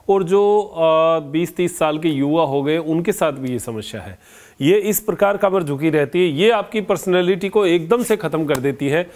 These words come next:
अगर कोई व्यक्ति ऐसे खड़ा होके बात करेगा तो उसकी पर्सनैलिटी ज़ीरो, और अगर ऐसे बात करेगा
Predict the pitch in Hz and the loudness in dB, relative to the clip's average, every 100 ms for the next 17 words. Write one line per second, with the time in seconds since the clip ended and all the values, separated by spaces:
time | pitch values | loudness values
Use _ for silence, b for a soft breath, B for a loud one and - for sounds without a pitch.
0 | B B 180 233 247 240 202 202 233 208 | B B 2 2 2 2 2 -2 0 0
1 | 196 240 - 208 190 185 202 180 175 175 | 2 0 0 2 2 0 0 2 0 0
2 | 180 180 196 196 B - 202 226 202 185 | 0 0 0 -4 B -2 0 0 -2 0
3 | 196 180 180 180 185 131 151 135 - B | 2 2 2 -2 -4 0 0 0 -4 B
4 | B 202 220 175 180 233 220 233 226 208 | B 0 2 0 2 2 0 0 0 0
5 | 208 202 196 208 | 0 -2 0 -2